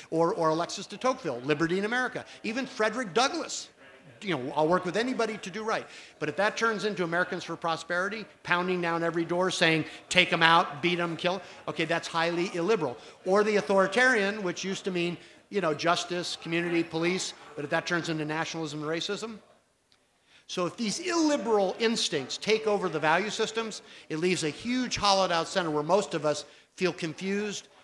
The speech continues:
homeless, and we don't identify with any of those. That's when you retreat to your tribe, 'cause you don't know what to do. The institutions that I used to believe in, justice, business,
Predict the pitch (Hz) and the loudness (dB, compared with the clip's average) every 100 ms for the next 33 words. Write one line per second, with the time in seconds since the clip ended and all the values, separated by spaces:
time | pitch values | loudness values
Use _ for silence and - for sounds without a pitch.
0 | _ 180 185 180 180 - - - - 160 | _ 2 2 2 0 -2 -10 -18 -8 -4
1 | 165 185 185 180 165 175 165 165 160 151 | -2 4 4 4 2 0 2 2 2 2
2 | 175 170 135 113 101 - - - - - | 0 0 0 -6 -10 -18 -20 -20 -20 -18
3 | 131 131 175 208 208 - 190 175 170 170 | -12 6 10 10 8 0 -2 0 0 0
4 | 165 - 175 170 - 151 143 151 120 107 | -2 -2 -4 -4 -4 -4 -2 -2 -2 -4
5 | 107 - - 151 147 143 165 196 175 156 | -12 -20 -14 -8 -6 0 0 2 0 2
6 | 151 151 139 127 98 - - - - 156 | 2 0 -6 -4 -6 -12 -20 -20 -6 0
7 | 160 196 220 - 202 - 190 160 156 160 | 2 2 -2 -6 -4 -4 -4 -2 0 2
8 | 156 160 151 180 190 151 113 - - - | 0 -2 0 4 4 2 -4 -10 -18 -8
9 | 127 185 - - 127 - - - 143 156 | 4 4 4 0 -6 -10 -14 -18 -2 4
10 | 190 143 139 - | 4 4 -4 -6